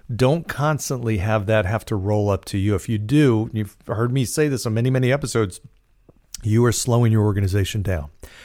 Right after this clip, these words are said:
The organization will ultimately hit a bottleneck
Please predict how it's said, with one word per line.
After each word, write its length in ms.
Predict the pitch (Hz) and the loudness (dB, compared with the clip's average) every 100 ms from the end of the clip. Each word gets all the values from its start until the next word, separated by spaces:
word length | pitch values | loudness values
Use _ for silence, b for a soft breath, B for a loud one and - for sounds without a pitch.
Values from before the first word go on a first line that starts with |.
| B B - | B B 0
The 120 | 110 | 2
organization 640 | 127 131 107 123 110 127 | 4 2 2 2 2 0
will 120 | 104 - | 0 2
ultimately 520 | 120 120 143 127 117 | 0 0 -2 0 0
hit 160 | 104 | 2
a 60 | 110 | 2
bottleneck 680 | 98 104 101 85 80 - | 2 2 2 -2 -6 -12